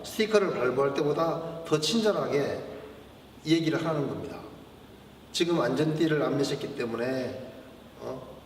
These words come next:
어떤, 어떤 위반을 해서 어떤 과태료를, 어, 부과해야 됩니다.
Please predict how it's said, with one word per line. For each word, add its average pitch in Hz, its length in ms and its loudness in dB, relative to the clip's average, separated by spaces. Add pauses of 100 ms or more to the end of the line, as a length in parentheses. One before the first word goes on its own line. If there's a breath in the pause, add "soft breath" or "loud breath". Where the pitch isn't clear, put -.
(200)
어떤, 185 320 -2
어떤 131 240 -4
위반을 120 360 0
해서 113 680 -2
어떤 156 760 0
과태료를, 117 640 -2 (360)
어, 107 220 -6
부과해야 123 360 0
됩니다. 98 580 -4